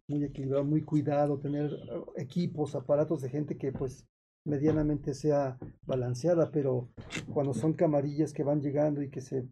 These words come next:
y el poder te traga, o sea, ve, ve los artistas que hemos tenido, Michael Jackson, ¿no? Que tú dices, ¿qué, qué le hace falta a ese hombre, no? ¿Qué, qué, qué necesitaba más? Y ve la descomposición tan terrible que tuvo, ¿no?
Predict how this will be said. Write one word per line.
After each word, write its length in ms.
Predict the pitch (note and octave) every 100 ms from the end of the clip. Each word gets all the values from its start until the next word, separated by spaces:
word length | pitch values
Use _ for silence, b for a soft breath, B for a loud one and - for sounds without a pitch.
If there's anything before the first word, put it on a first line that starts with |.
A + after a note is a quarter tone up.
| _ _ _
y 200 | - D#3
el 160 | C#3+ B2+
poder 260 | C#3 E3
te 120 | G3 -
traga, 500 | D#3+ G3+ G2 - _ -
o 60 |
sea, 140 | - C#3 C#3
ve, 120 | E3 E3
ve 120 | D#3+
los 180 | F#3 F3+
artistas 560 | - E3+ E3 E3 - -
que 100 | - C#3+ D3+
hemos 200 | D#3 -
tenido, 400 | D3+ D3+ D#3 C3
Michael 380 | C#3 D#3+ D#3 C3+
Jackson, 420 | D3+ F#3 E3 C3+
¿no? 200 | C3+ E3+ A#3 - _ _ _
Que 120 | C3+
tú 80 | B2+
dices, 160 | D#3+ -
¿qué, 220 | E3+ F3
qué 120 | F3+
le 100 | F3+
hace 200 | F3+ F3+
falta 340 | E3 F3 G#3 D#3+
a 40 |
ese 160 | - C#3
hombre, 260 | B2+ B2+
no? 200 | B2+ C#3
¿Qué, 200 | D#3 C#3+
qué, 220 | - D#3 - -
qué 80 |
necesitaba 600 | F3 F3+ B2+ C3 D#3+ D3+
más? 360 | D3 G3 G#3+ - _ _ _ _ _ _ -
Y 100 | D3
ve 160 | C#3
la 100 | E3
descomposición 800 | F#3+ F#3+ F3+ D#3 C#3 C3+ B2+ D#3+
tan 160 | E3 D#3+
terrible 380 | D3 C3+ C3+ C3+
que 100 | B2+
tuvo, 400 | - A3+ F3 C3
¿no? 260 | C3 G#3